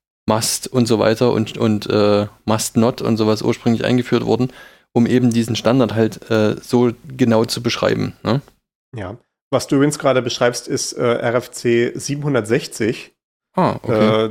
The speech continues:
Speaker 2: da wird dieses Prinzip ausgelegt und heißt, äh, nach dem Autor dieses, nach dem Autor John Postel heißt das Postels Gesetz.
Speaker 1: Ah ja, okay.
Speaker 2: Äh,
Speaker 1: Mhm.
Speaker 2: kann man auch kritisieren, Postels Gesetz. Also, äh, weil quasi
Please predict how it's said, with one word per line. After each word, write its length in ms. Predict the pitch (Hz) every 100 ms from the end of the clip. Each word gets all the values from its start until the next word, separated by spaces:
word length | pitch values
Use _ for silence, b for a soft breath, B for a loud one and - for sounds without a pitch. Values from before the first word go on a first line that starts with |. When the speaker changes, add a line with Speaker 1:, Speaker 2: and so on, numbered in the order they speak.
| -
Speaker 2:
da 180 | - 113
wird 200 | 120 135
dieses 280 | 117 117 -
Prinzip 480 | 135 117 135 131
ausgelegt 460 | 131 117 - 123 131
und 80 | 110
heißt, 360 | 113 - -
äh, 300 | - 113 110
nach 140 | 107 107
dem 160 | 120
Autor 340 | 110 104 123 113
dieses, 580 | 110 104 101 - - -
nach 100 | 127
dem 140 | -
Autor 240 | 117 127 123
John 180 | 120 104
Postel 460 | 127 - 113 107
heißt 200 | 110 -
das 140 | 113 -
Postels 420 | 123 - 120 -
Gesetz. 440 | 104 95 - - _ _ _ -
Speaker 1:
Ah 120 | 185
ja, 160 | 180
okay. 180 | 170 -
Speaker 2:
Äh, 280 | 113 113 110
Speaker 1:
Mhm. 140 | 123 - - _
Speaker 2:
kann 180 | - 165
man 160 | 208 208
auch 300 | 170 175 -
kritisieren, 480 | 156 156 120 120
Postels 360 | 113 101 117 -
Gesetz. 380 | 104 98 - -
Also, 240 | 107 104
äh, 580 | 107 107 107 104 104 107 - _ _ _ _
weil 480 | - 120 120 123 127
quasi 420 | 131 131 135 131